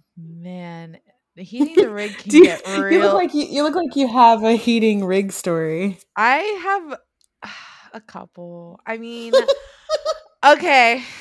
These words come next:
Speaker 1: <sighs> Here, I'm gonna bear it. I'm vulnerable with you guys. Here we go. Um, one time I was heating a
Speaker 2: Share
Speaker 1: nail,
Speaker 2: your
Speaker 1: had already
Speaker 2: pain.
Speaker 1: taken some dabs,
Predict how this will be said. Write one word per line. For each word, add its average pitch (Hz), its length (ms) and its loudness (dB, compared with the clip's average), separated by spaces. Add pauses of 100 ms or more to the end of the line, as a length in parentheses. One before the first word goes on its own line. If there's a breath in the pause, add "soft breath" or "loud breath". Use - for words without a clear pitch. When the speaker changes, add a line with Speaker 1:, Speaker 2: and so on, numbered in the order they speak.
(160 loud breath)
Speaker 1:
<sighs> - 380 -20
Here, 233 180 0
I'm 233 120 -2
gonna 233 140 -4
bear 233 260 2
it. 214 100 -2
I'm 277 340 2
vulnerable 208 760 -10
with 214 160 -16
you - 160 -20
guys. - 300 -10 (180)
Here 285 240 -4
we 254 100 -12
go. 247 440 0 (440 loud breath)
Um, 240 420 8 (100)
one 254 340 -2
time 220 360 -4
I 185 120 -6
was 202 200 -10
heating 220 420 -14
a 190 100 -10
Speaker 2:
Share 190 80 -12
Speaker 1:
nail, 170 340 -4
Speaker 2:
your 151 100 -4
Speaker 1:
had - 80 -6
already 131 260 -6
Speaker 2:
pain. 143 80 -12
Speaker 1:
taken 247 480 -10
some 214 400 -12
dabs, 214 840 -6